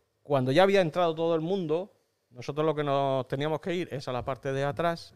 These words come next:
esperar a que nos, había un event-, un trocito del evento que cazaban un fantasma en el, en el escenario,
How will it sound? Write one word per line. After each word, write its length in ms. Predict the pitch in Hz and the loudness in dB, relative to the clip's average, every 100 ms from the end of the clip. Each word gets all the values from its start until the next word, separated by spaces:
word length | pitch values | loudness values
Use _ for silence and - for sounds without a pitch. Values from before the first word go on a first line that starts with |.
| - | -20
esperar 560 | 120 - 107 139 151 - | -18 -10 -6 -4 -6 -8
a 120 | 123 | -12
que 100 | 117 | -8
nos, 440 | 113 113 113 107 113 | -6 -6 -6 -8 -8
había 200 | 123 135 | -4 -4
un 500 | 143 143 143 147 143 | -4 -4 -4 -4 -2
event-, 320 | 135 147 147 | -2 -2 -4
un 140 | 165 165 | -10 -8
trocito 420 | 160 - 170 156 | -4 -4 -2 -2
del 100 | 151 | -2
evento 360 | 147 160 156 156 | -2 -2 -2 -6
que 100 | 131 | -6
cazaban 400 | 107 - 127 135 | -6 -2 -2 -2
un 100 | 113 | -4
fantasma 340 | 120 107 123 | -6 -6 -6
en 100 | 131 | -4
el, 180 | 123 110 | -4 -4
en 80 | 110 | -6
el 100 | 104 98 | -6 -6
escenario, 420 | 104 104 101 | -8 -8 -8